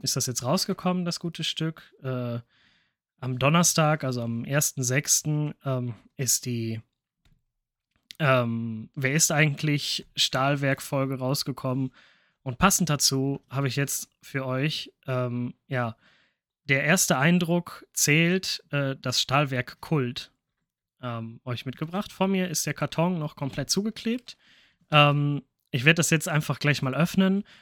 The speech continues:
und euch dann so erzählen, was, was ich hier so in der Hand hab und wie sich das anfühlt und alles.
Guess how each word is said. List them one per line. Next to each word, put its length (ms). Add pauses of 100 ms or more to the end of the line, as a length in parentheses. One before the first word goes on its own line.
(220)
und 200
euch 160
dann 180
so 220
erzählen, 520
was, 460
was 300
ich 80
hier 100
so 140
in 60
der 100
Hand 240
hab 220
und 180
wie 60
sich 140
das 160
anfühlt 480
und 140
alles. 400